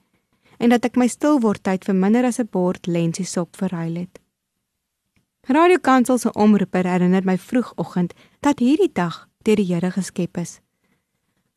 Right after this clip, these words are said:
Dit herinner my om bewustelik te lewe, om in die oomblik te wees en waaksaam te bly vir mense en geleenthede wat ons pad kruis. Wanneer die angstig bekommerde pasiënt voor my kom sit,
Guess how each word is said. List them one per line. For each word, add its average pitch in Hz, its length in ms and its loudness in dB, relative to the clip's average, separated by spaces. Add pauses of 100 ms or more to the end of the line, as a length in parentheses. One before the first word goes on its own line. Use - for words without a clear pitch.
(100)
Dit 208 140 0
herinner 208 440 4
my 180 260 -2
om 214 120 2
bewustelik 202 680 0
te 190 80 -6
lewe, 175 460 -4 (560)
om 247 180 4
in 285 80 6
die 302 140 0
oomblik 311 360 2
te 240 140 -2
wees 190 260 0
en 208 200 2
waaksaam 214 600 0
te 196 100 -6
bly 175 400 -4 (260)
vir 226 140 0
mense 214 440 2
en 233 120 2
geleenthede 185 580 -2
wat 175 180 -6
ons 175 180 -6
pad 185 280 -8
kruis. 175 440 -10 (1300)
Wanneer 208 200 0
die 220 160 -4
angstig 240 540 -2
bekommerde 226 480 0
pasiënt 185 520 -2
voor 233 220 0
my 220 140 2
kom 196 180 -4
sit, - 320 -8